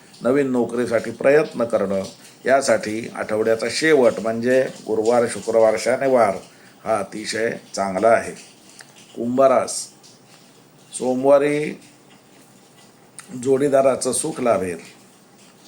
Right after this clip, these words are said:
घरामध्ये आनंदी आनंद असेल, बोलण्यात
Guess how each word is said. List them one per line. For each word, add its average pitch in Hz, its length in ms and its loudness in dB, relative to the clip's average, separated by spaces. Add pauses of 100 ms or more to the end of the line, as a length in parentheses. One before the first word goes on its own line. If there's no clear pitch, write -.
(540)
घरामध्ये 127 720 2 (220)
आनंदी 139 400 2
आनंद 117 380 2
असेल, 92 360 0 (1400)
बोलण्यात 123 480 0